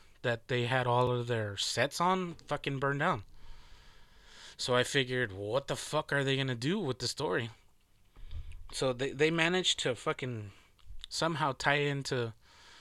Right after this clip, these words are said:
to tie into that, uh, they basically haven't, I mean, only one episode has come out. They haven't gone back to the park. They haven't even alluded to the park, really, at this point.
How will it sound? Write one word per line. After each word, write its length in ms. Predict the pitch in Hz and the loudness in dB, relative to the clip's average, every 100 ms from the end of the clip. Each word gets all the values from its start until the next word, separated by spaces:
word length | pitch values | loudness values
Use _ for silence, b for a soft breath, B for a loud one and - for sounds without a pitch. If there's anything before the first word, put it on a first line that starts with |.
| B B B B B B B - - | B B B B B B B -14 -4
to 120 | 151 | 0
tie 180 | - 151 | 4 4
into 360 | 170 202 - | 4 2 0
that, 300 | 135 127 127 | 2 2 2
uh, 160 | 127 123 | 0 0
they 180 | 120 117 - _ _ | 0 -4 -8 _ _
basically 720 | 143 143 156 135 131 123 123 | 2 2 0 -2 0 0 -2
haven't, 380 | - 147 151 131 _ | 2 2 2 -4 _
I 80 | - | 0
mean, 320 | 151 143 139 - | 2 0 -2 2
only 180 | 175 175 | 4 4
one 180 | 143 135 | 2 2
episode 300 | 127 - 135 | 0 -2 -2
has 120 | 131 | -4
come 180 | - 127 | -4 -4
out. 180 | 131 - _ _ b b b b b - | -4 -8 _ _ b b b b b -4
They 140 | 139 143 | 2 4
haven't 320 | 156 156 131 | 4 2 0
gone 220 | 123 123 | -2 0
back 280 | 117 120 - - | -2 -2 -8 -14
to 160 | - 135 | -4 -2
the 300 | 120 113 104 _ | 0 -2 -2 _
park. 460 | - 120 117 131 - - - - - - b b b b b b b b b - | -4 -2 -2 -6 -16 -20 -20 -20 -20 -20 b b b b b b b b b -2
They 100 | 139 | 2
haven't 240 | 151 147 | 4 4
even 380 | 143 135 120 131 - | 2 0 -2 -6 -4
alluded 500 | 143 135 160 170 135 | -2 2 4 4 0
to 120 | - | -4
the 80 | 135 | -6
park, 320 | 120 127 131 - | -2 0 -2 -2
really, 280 | 131 131 135 | -2 0 -2
at 140 | 127 | -2
this 140 | 139 | -6
point. 340 | - - 127 | -6 -6 -6